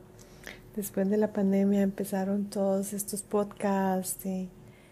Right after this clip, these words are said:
toda esta cultura de escuchar. Y ese es el tema de hoy.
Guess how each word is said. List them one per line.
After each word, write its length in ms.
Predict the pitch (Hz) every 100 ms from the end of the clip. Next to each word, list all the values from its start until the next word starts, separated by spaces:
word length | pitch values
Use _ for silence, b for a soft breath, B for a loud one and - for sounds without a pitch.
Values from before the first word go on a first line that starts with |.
| B B -
toda 360 | 202 196 202 196
esta 300 | 202 - 208
cultura 840 | - 202 185 - 202 202 202 196
de 240 | 190 185 -
escuchar. 720 | 180 - 190 - 202 190 196 - - - - _ - - B B B B B B 214
Y 180 | 202
ese 200 | 196 196
es 120 | 214 220
el 80 |
tema 300 | 202 208 202
de 100 | 202
hoy. 220 | 214 254